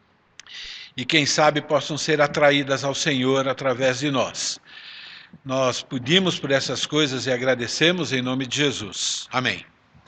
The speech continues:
Pecados escravizadores, página trezentos e sessenta e um do manual, da apostila, página onze. Os efeitos dos pecados escravizadores.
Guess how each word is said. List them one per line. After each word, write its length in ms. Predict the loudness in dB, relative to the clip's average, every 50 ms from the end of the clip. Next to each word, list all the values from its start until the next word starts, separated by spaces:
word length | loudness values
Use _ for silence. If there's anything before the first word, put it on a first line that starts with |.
| -20 -20 -20 -20 -20 -18 -20 -20 -20 -20 -20 -20 -20 _ _ _ 4
Pecados 540 | 4 6 8 10 10 10 10 8 4 6
escravizadores, 1040 | 6 6 6 6 6 6 6 6 4 4 4 4 6 8 10 10 10 10 8 2 4
página 520 | 10 12 12 12 12 8 4 6 8 8 8
trezentos 540 | 8 6 4 6 6 4 4 4 2 0
e 40 | -2 -2
sessenta 500 | 0 0 0 2 2 2 4 4 4 4
e 100 | 4 4
um 80 | 2
do 140 | 2 2 2
manual, 640 | 4 4 4 4 6 8 10 12 12 12 12 10
da 140 | 10 8 8
apostila, 600 | 8 8 4 0 0 0 0 0 4 6 6 6
página 640 | 6 6 6 8 8 8 6 4 2 4 6 6 8
onze. 560 | 8 6 6 6 4 2 2 0 0 0 -2 -4 _ _ -20 -20 -20 -20 -20 -20 -20 -20 -10 _
Os 220 | 0 2 4 8 10
efeitos 720 | 10 10 8 6 6 8 10 10 8 6 4 2 0 0
dos 220 | 0 -2 -4 -4 2
pecados 760 | 4 4 4 6 8 10 12 12 12 10 6 2 4 6
escravizadores. 1500 | 8 8 8 6 4 4 6 6 8 6 6 0 2 4 4 6 8 8 10 10 10 8 6 2 -6 -10 -10 -12 -12 -12 -14